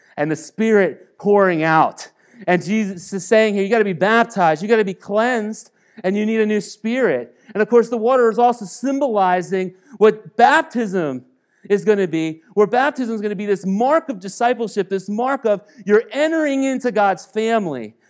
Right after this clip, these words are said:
and you're saying, "I need to be washed. I need to be cleansed." But you know what? You need more than that.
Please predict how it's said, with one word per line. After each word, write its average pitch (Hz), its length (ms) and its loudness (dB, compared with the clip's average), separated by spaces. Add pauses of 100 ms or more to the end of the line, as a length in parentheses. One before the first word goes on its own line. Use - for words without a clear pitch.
(200)
and 202 140 0
you're 214 80 0
saying, 214 400 -6 (340)
"I 294 380 0
need 277 360 -4
to 247 140 -4
be 226 200 -4
washed. 220 880 -2 (600)
I 311 320 0
need 302 240 -2
to 254 100 -6
be 214 160 -6
cleansed." 214 840 -2 (480)
But 220 220 -4
you 226 60 -4
know 269 160 4
what? 269 280 -4
You 240 80 -4
need 285 280 -4
more 294 360 -2
than 196 200 -6
that. 113 280 -10